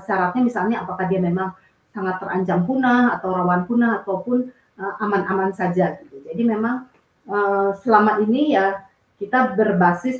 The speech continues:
pada yang sudah ada pada saat itu diterapkan, eh, sekitar tiga puluh tahun lalu gitu ya, eh, untuk mengajukan kembali ya kita memang perlu data-data gitu.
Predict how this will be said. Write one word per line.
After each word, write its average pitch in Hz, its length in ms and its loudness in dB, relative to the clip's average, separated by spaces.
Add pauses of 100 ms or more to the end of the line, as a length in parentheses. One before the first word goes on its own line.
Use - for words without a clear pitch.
pada 226 240 2
yang 202 240 0
sudah 190 320 -2
ada 180 400 -4
pada 180 240 -2
saat 185 240 -6
itu 190 160 -6
diterapkan, 180 960 -6
eh, 175 280 -10 (120)
sekitar 180 480 -8 (400)
tiga 175 160 -2
puluh 190 240 0
tahun 180 240 4
lalu 202 480 0
gitu 277 160 -6 (240)
ya, 185 400 -4 (400)
eh, 190 280 0 (120)
untuk 208 240 -2
mengajukan 202 560 2
kembali 190 320 2
ya 214 80 2
kita 226 240 0
memang 220 320 0
perlu 196 240 0
data-data 180 640 -2
gitu. - 240 -20